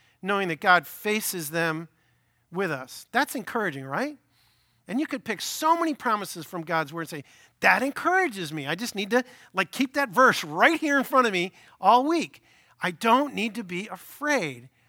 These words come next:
I need to take courage in the strength of the Lord."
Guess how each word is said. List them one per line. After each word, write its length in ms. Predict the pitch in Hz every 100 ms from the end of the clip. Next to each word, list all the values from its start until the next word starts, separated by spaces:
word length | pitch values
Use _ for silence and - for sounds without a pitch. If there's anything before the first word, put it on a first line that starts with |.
| _
I 80 | 170
need 160 | 190 170
to 60 |
take 280 | 160 175 143
courage 640 | - - 277 208 170 160 - _ _ _
in 120 | 185
the 60 | 170
strength 360 | - 196 185 170
of 80 |
the 80 | 147
Lord." 300 | 156 180 123